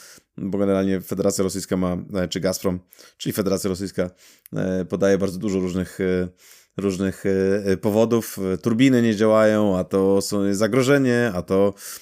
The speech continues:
e, coś tam nie idzie, a to są próby techniczne i tak dalej, i tak dalej. Czyli wszystkie takie, że tak powiem, wyciągnięte z rękawa,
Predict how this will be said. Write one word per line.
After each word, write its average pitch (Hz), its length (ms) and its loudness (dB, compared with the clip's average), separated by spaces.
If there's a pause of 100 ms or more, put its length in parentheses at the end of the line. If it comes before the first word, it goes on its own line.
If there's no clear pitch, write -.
(160)
e, 107 440 2
coś 120 140 -4
tam 127 160 0
nie 139 160 4
idzie, 113 220 2
a 98 40 2
to 85 100 -6
są 101 140 -4
próby 147 240 2
techniczne 117 520 -2
i 262 120 2
tak 117 160 0
dalej, 98 220 2
i - 20 -4
tak 82 140 -4
dalej. 92 240 0
Czyli 92 140 -2
wszystkie 98 280 -4
takie, 90 220 -2 (320)
że - 60 -20
tak 95 120 -4
powiem, 95 220 0
wyciągnięte 98 480 0
z 87 60 -2
rękawa, 92 580 0